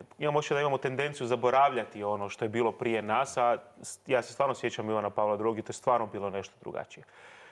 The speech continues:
Papa Franjo ima otvorenost tu prema medijima. Ja bi se usudio reći da, kako sam uputio određenu kritiku prema našim me-, prema našim crkvenim velikodostojnicima koji imaju određenu zatvorenost,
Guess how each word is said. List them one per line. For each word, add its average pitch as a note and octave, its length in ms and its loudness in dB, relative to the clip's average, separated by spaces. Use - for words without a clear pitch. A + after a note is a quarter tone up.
Papa C#3+ 220 2
Franjo D#3+ 300 0
ima D3+ 180 2
otvorenost A#2 460 0
tu B2 80 0
prema A2 240 0
medijima. A#2+ 520 0
Ja A2+ 180 4
bi A2+ 100 -8
se - 120 -8
usudio A#2+ 340 2
reći A#2 280 2
da, G#2+ 320 2
kako - 280 -6
sam G#2+ 300 -4
uputio A#2+ 400 0
određenu A2+ 260 -2
kritiku A#2+ 440 -4
prema G#2+ 340 -2
našim A2+ 420 -2
me-, G#2+ 240 -4
prema A2 240 -2
našim A2+ 280 -4
crkvenim G#2 340 -8
velikodostojnicima G2+ 800 -4
koji - 160 -6
imaju G2+ 140 -2
određenu G2+ 300 -6
zatvorenost, A2 520 -2